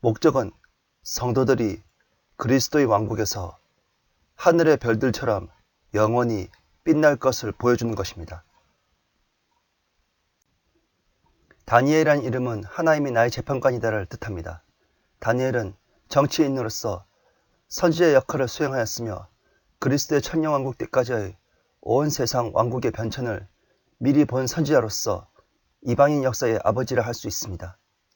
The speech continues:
그는 이방인의 때에 관한 정보를 제공하였습니다. 핵심장은 이 장으로서 느부갓네살의 꿈과 해석입니다.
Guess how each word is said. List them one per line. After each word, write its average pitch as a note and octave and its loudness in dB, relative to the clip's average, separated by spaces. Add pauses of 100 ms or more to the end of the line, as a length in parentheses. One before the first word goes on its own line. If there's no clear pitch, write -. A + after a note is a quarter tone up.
(260)
그는 A#2+ -4 (580)
이방인의 C3+ 4
때에 B2+ -2
관한 A2 -2
정보를 G#2 -4 (360)
제공하였습니다. G#2+ -2 (1120)
핵심장은 E3+ 0
이 A2+ -2
장으로서 A2+ -2 (480)
느부갓네살의 C#3+ -2
꿈과 C#3+ -4
해석입니다. G2+ -10